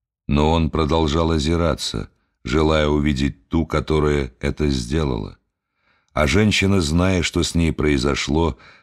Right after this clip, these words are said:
в страхе и трепете приблизилась и пала перед ним ниц и сказала ему всю правду. Он же сказал ей: «Дочь,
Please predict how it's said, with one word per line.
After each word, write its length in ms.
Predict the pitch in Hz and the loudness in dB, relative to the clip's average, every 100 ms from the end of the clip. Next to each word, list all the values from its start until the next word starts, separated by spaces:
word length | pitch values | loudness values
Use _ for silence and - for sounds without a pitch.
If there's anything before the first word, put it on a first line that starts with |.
| _ | _
в 60 | - | -14
страхе 600 | - 80 90 87 85 82 | -4 0 2 2 0 0
и 20 | |
трепете 600 | - 78 85 82 73 78 | 0 0 2 0 -2 -2
приблизилась 960 | - 71 65 87 73 65 58 - - _ _ _ - | 0 0 2 0 0 0 -2 -6 -10 _ _ _ -2
и 100 | 78 | -2
пала 420 | - 87 87 85 | 2 2 2 0
перед 400 | - 82 80 69 | 0 0 0 0
ним 220 | 82 80 80 | 2 2 4
ниц 420 | 85 - - - _ _ _ | 2 -2 -8 -10 _ _ _
и 100 | 78 | -2
сказала 540 | - - 76 78 76 | -2 0 0 2 2
ему 300 | 73 73 71 | 2 2 0
всю 260 | 67 - 71 | -2 -2 -4
правду. 560 | 65 67 64 52 52 - _ _ _ _ _ _ _ _ | -2 -2 -2 -4 -10 -16 _ _ _ _ _ _ _ _
Он 160 | - 80 | 0 2
же 140 | 78 | 2
сказал 560 | 85 - 85 78 87 67 | 0 0 0 2 0 0
ей: 360 | 58 55 50 - _ _ | -2 -4 -6 -16 _ _
«Дочь, 560 | - 60 85 - - - | -8 0 0 0 -6 -14